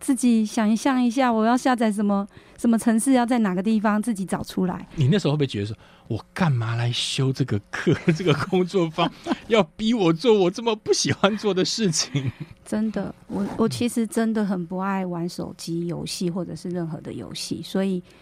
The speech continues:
Speaker 1: 更不要说，应该说我是一个很怕碰三C的成人好了。对，因为没有人带过我，所以那天的课程让我觉得有点格格不入啊，
Speaker 2: 嗯。
Speaker 1: 自己是一个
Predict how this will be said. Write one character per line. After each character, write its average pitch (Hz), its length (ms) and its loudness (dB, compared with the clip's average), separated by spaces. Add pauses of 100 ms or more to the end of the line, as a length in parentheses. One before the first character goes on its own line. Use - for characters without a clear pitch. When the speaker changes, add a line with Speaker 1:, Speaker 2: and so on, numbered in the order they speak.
(400)
Speaker 1:
更 220 200 0
不 196 40 -2
要 196 160 0
说， 190 240 -4
应 302 120 4
该 339 160 6
说 311 200 4
我 208 220 -2
是 254 220 -6
一 202 100 -2
个 180 180 -4
很 175 220 -6
怕 208 280 -2
碰 190 280 -4
三 190 320 -2
C 185 300 -6
的 180 180 -8 (140)
成 208 280 0
人 185 260 0
好 - 180 -10
了。 180 200 -6 (460)
对， 185 160 -2
因 214 100 -2
为 247 160 0
没 214 120 -2
有 208 120 -2
人 160 200 -6
带 175 260 -6
过 - 180 -10
我， - 380 -12 (300)
所 240 160 2
以 262 80 2
那 254 180 0
天 247 260 -2
的 208 120 -2
课 226 180 -2
程 185 180 -4
让 196 220 -2
我 170 260 -4 (440)
觉 180 180 0
得 185 180 -2
有 185 160 0
点 160 320 -4 (1080)
格 196 140 2
格 196 160 -2
不 190 140 -4
入 185 240 -2
啊， 180 120 -14 (180)
Speaker 2:
嗯。 113 240 -6
Speaker 1:
自 247 120 -2
己 196 220 -2
是 208 180 -2
一 190 100 2
个 175 240 -2